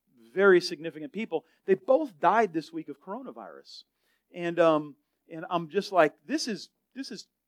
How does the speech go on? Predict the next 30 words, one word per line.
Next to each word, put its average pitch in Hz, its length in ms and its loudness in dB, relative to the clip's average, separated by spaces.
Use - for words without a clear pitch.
tragic. 196 720 -4
Your 226 180 -10
false 262 400 4
picture - 500 -12
of 156 180 -6
what 185 200 -6
God 208 260 -4
were 185 120 -2
saying 180 500 -12
led 208 300 -6
to 220 60 -12
your 165 160 -8
death." 247 380 -10
Ah, 220 760 4
that 165 140 -12
hurt 294 300 -4
so 190 180 -4
bad. 196 600 -4
And, 214 220 0
and 208 140 -2
so 214 200 8
there's 226 160 6
part 302 360 8
of 311 40 -6
the 294 60 -2
people, 220 500 -2
uh, 196 100 4
who 175 80 -2
were 220 180 0
like, 185 220 4